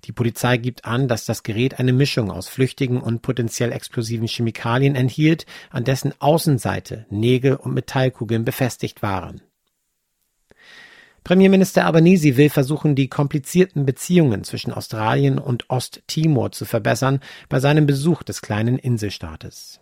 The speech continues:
Anthony Albanese will Australiens Beiträge für das Land hervorheben, darunter auch die Unterstützung der Regierung für die timoresische Unabhängigkeit in den späten neunziger und frühen zweitausender Jahren.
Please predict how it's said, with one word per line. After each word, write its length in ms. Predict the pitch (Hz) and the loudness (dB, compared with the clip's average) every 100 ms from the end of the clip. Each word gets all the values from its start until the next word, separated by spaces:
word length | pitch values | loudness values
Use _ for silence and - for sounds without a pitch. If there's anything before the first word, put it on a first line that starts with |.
| - | -10
Anthony 340 | 117 110 120 | -8 -6 -4
Albanese 500 | 117 107 117 127 131 | -4 -2 0 0 0
will 120 | 123 | 0
Australiens 580 | 131 - 127 123 139 135 | -4 -8 -2 0 0 0
Beiträge 560 | - 135 170 - 123 107 | -2 -2 -2 -2 -2 -2
für 100 | - | -4
das 160 | 110 | -4
Land 280 | 113 117 131 | -2 -2 -2
hervorheben, 760 | 127 - 143 151 135 160 165 156 - - - | -4 -2 0 2 2 0 2 0 -4 -20 -8
darunter 560 | - 120 160 165 151 - | -2 2 2 4 0 0
auch 260 | 131 175 - | 0 0 -2
die 140 | 160 | -4
Unterstützung 680 | 147 - - - 139 147 139 | -2 -2 -4 -8 -6 -2 0
der 160 | 117 | 0
Regierung 600 | 107 98 120 135 139 156 - - - | -4 -4 0 2 4 2 0 -12 -20
für 180 | - - | -10 0
die 80 | 147 | 0
timoresische 880 | - 139 135 127 139 139 151 - 143 | 0 0 2 2 2 2 0 0 -2
Unabhängigkeit 840 | 139 151 147 143 127 - 127 123 | 0 0 0 -2 -2 -2 -2 -2
in 120 | 123 | -2
den 100 | 117 | -4
späten 420 | 113 - 127 139 113 | -4 -2 -2 -2 -2
neunziger 640 | 110 127 135 131 127 123 | 0 -2 -2 -2 -2 0
und 160 | 135 131 | -2 -2
frühen 260 | - 120 | -2 -4
zweitausender 600 | - 135 - 110 107 110 | -4 -6 -4 -2 -2 -2
Jahren. 520 | 92 85 82 - 76 | -4 -6 -10 -12 -14